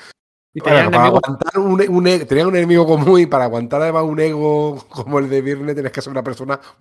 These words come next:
Speaker 2: muy especial, ¿eh? También hay que
Speaker 1: Sí, sí, sí.
Speaker 2: decirlo.
Speaker 1: Pero bueno, que tenían un enemigo, o sea, eh, o sea, quiero decir, e-, ellos dos se llevaban muy bien, se llevaban muy bien con Bob Lighton y al principio se llevaban muy bien con Jim Shooter y los cuatro, Shooter, Lighton, Byrne y Stern,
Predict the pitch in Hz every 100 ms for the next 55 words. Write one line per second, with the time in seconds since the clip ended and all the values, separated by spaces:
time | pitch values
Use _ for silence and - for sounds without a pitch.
0 | 107 143 107 - 107 80 82 113 - 123
1 | 120 113 101 120 147 135 - - - 131
2 | 135 180 175 139 135 160 180 180 160 151
3 | 127 - - 135 - - 117 - 139 131
4 | 127 - 139 127 120 113 139 165 165 156
5 | 135 165 220 120 131 160 160 160 151 139
6 | 120 123 135 202 208 120 120 104 113 170
7 | 127 131 165 151 135 147 185 220 247 247
8 | 175 170 196 170 147 160 151 208 180 113
9 | 107 104 - 143 156 175 208 - _ _
10 | _ - 139 143 147 143 143 123 131 143
11 | 147 131 151 143 139 139 139 143 147 143
12 | 143 - 190